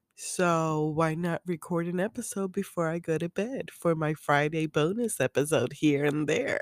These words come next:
<laughs> Uh, so hilarious. Oh, first of all, hope you guys are having a wonderful week and have a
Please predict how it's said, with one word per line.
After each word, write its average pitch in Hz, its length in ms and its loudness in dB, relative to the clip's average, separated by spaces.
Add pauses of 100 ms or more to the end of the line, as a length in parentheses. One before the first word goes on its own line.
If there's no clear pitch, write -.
(220)
<laughs> 185 460 6 (1040)
Uh, 190 360 6
so 202 300 8
hilarious. 180 1200 4 (800)
Oh, 175 240 8
first 247 240 8
of 180 100 4
all, 175 180 8
hope 190 300 6
you 185 160 8
guys 165 440 2
are 170 100 0
having 170 460 0
a 170 120 0
wonderful 151 680 -4
week 170 340 -2
and 202 160 -4
have 151 240 -2
a 131 140 -2